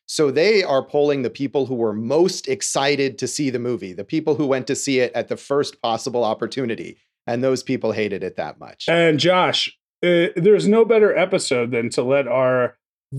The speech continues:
Speaker 2: our loyal listeners in on a little, uh, secret about CinemaScore. As you have mentioned, it is based out here in Las Vegas. Uh,
Speaker 1: Yes.
Speaker 2: and our, uh, dear,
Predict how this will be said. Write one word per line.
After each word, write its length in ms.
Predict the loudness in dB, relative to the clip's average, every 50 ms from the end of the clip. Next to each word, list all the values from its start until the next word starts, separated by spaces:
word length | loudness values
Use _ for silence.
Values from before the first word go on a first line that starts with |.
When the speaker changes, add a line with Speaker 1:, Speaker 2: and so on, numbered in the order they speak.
| -10 -6 -2 0
Speaker 2:
our 180 | 2 4 4
loyal 380 | 4 4 4 4 6 6 4 4
listeners 480 | 4 2 2 0 0 0 0 0 -2 -2
in 200 | -2 -2 0 0
on 200 | 0 0 -2 0
a 40 |
little, 560 | 2 2 4 4 4 4 2 2 0 -2 -2 -2
uh, 160 | -2 -2 -2 -2
secret 420 | -4 -6 -6 -4 -2 -2 -2 -2
about 200 | 0 -2 -4 -4
CinemaScore. 800 | -2 0 0 2 2 2 0 0 -2 -4 -4 -4 -2 -2 -2 0
As 240 | 2 2 2 4 4
you 100 | 6 4
have 140 | 4 4 2
mentioned, 400 | 2 2 2 0 0 0 0 0
it 100 | 2 2
is 160 | 2 2 2
based 340 | 2 2 2 2 2 0 -2
out 160 | -2 -2 -2
here 160 | 0 0 0
in 120 | 2 0 0
Las 240 | 0 -2 -2 -4 -2
Vegas. 500 | 0 0 0 2 0 -2 -4 -4 -8 -14 _ _ _ _ _ _ _ _ -2
Uh, 140 | 0 2 2
Speaker 1:
Yes. 260 | 2 2 0 -2 -2 -2
Speaker 2:
and 220 | 0 0 2 2
our, 320 | 2 0 0 0 0 2 2
uh, 220 | 2 2 0 0 -2 -4 -4
dear, 520 | 0 2 4 4 6 6 6 4 4 2